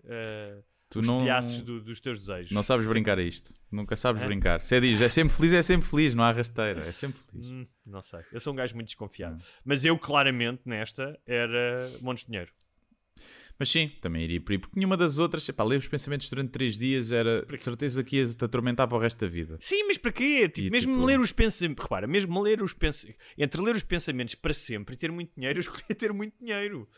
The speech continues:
Speaker 1: Eu não me interessa
Speaker 2: Hum.
Speaker 1: ler os pensa-, os pensamentos
Speaker 2: Não,
Speaker 1: das
Speaker 2: mas tu,
Speaker 1: pessoas.
Speaker 2: se lês os pensamentos das pessoas, consegues ter o dinheiro que quiseres, porque consegues roubar e manipular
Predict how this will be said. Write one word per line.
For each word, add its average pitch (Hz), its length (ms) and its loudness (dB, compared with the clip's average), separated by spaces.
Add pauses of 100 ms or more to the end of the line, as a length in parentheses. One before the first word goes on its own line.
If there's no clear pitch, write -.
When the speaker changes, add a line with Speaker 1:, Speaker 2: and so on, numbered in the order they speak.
(220)
Speaker 1:
Eu 175 100 2
não 233 80 6
me 262 80 4
interessa 247 280 4
Speaker 2:
Hum. - 20 2
Speaker 1:
ler 240 80 2
os 233 80 0
pensa-, 247 240 0
os 233 160 -2
pensamentos 233 380 -6
Speaker 2:
Não, 78 60 0
Speaker 1:
das 78 100 0
Speaker 2:
mas 92 100 0
tu, 202 60 -2
Speaker 1:
pessoas. 160 300 2
Speaker 2:
se 107 60 0
lês 113 200 6
os 101 100 -2
pensamentos 107 560 2
das 98 160 0
pessoas, 117 380 0
consegues 117 400 -2
ter 131 80 0
o 123 60 0
dinheiro 117 200 0
que 117 60 -18
quiseres, 101 420 0
porque - 220 -18 (360)
consegues 85 380 -6 (440)
roubar 95 460 0
e 98 40 0
manipular 101 760 2